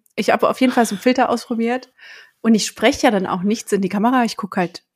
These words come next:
doof in die Kamera. Und auf jeden Fall gestern Abend hab ich dann kurz vorm Schlafengehen noch mal so durchgescrollt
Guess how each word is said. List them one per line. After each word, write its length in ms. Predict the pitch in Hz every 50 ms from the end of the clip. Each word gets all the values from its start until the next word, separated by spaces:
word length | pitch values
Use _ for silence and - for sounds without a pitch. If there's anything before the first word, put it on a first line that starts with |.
| _ _ _ -
doof 280 | 170 170 190 202 -
in 120 | - 190 180
die 60 | 170
Kamera. 500 | - 190 185 196 214 226 233 254 277 254 _ _ _ _ _ _ _ _ - - _ - _ _ - _ _ _ _ _ _ -
Und 360 | 196 196 190 190 - - -
auf 120 | 185 -
jeden 140 | 202 214 220
Fall 100 | 240 220
gestern 280 | 196 185 185 190 180 -
Abend 580 | - - - 214 254 285 311 294 - - - -
hab 120 | - 202 180
ich 100 | 180 -
dann 220 | 196 185 180 180
kurz 240 | - - 240 226 -
vorm 180 | - 202 190 180
Schlafengehen 460 | - - - 196 214 208 190 202 196
noch 120 | 196 185
mal 100 | 180 180
so 120 | 180 - 180
durchgescrollt 920 | - 190 214 - - 226 - - - 208 202 202 226 269 277 - 277